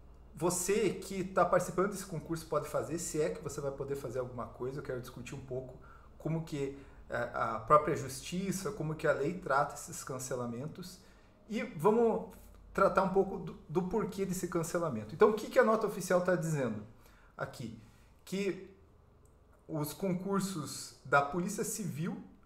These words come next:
de Alagoas, assim como o concurso da P M de Alagoas e o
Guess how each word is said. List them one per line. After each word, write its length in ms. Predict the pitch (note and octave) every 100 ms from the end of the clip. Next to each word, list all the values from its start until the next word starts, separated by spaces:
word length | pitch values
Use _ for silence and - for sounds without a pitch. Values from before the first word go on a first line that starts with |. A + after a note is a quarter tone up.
| - -
de 60 |
Alagoas, 760 | C3 C3+ A#2+ A#2 B2 F3+ - - - - - - - - _ _ _ -
assim 280 | F3 D3 G3+
como 200 | G#3+ G3
o 120 | G3
concurso 440 | F#3+ F#3 - D#3 -
da 120 | D3+
P 120 | -
M 320 | F3 D#3 G#3
de 120 | A3 D#3
Alagoas 640 | C#3+ B2 C3 D#3 F3+ - -
e 100 | F3
o 260 | A3+ -